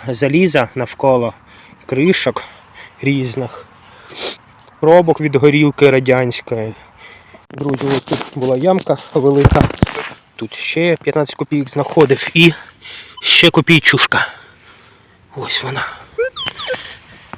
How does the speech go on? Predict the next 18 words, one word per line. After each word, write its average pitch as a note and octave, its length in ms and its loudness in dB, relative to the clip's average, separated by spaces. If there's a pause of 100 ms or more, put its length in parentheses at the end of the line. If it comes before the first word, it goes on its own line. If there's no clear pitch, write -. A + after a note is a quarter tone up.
(920)
Натрапив C#3 640 4
я B2+ 200 4 (140)
на C#3+ 100 2
місце, D#3 580 2 (640)
котре C#3 440 2 (460)
сам D#3 320 2
же C#3 120 4
і C#3 100 2
не C#3 120 2
виходив B2+ 540 -2 (100)
раніше. B2+ 520 0 (920)
Ось C3+ 340 2 (720)
в - 40 -20
цьому D3+ 320 2
прямокутничку D3+ 800 2
знаходжу C#3 480 2
зараз C3+ 320 2
монети. C3 440 0